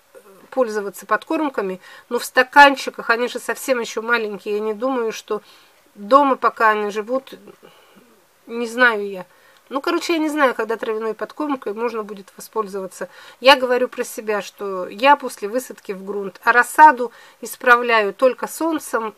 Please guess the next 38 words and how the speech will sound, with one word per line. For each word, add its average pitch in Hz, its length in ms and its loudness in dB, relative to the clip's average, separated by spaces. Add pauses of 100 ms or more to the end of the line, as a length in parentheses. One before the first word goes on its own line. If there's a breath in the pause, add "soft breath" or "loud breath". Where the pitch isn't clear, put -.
выставляю 247 640 2
на 214 160 -4
солнце 370 460 -2
или 220 160 -4
переваливаю 220 640 -2
в 190 80 -14
больший 208 400 -4
объём 277 400 -4
с - 20 -12
заглублением, 214 880 -6
подкучиваю, 220 800 -6
подокучиваю. 202 880 -10 (760 loud breath)
Вот 247 200 -4
Ольга 247 240 -2
пишет, 220 340 -8 (480 loud breath)
к 240 100 -2
видеоролику 247 640 2
про 208 140 -12
томат 233 380 2
Лиана, 214 340 0
что - 200 -8
он 220 100 -4
может 220 220 -6
быть 220 180 -10
разным. 208 320 0
Пишет: - 300 -10
«У - 20 -14
нас 247 280 0
на 233 120 -6
Кубани 240 460 4
Лиана 226 280 2
и 208 80 -2
Агата 220 380 0
палочка-выручалочка. 214 1300 -2
Они 311 240 2
и - 20 -6
здесь 320 260 -4
дают 247 360 0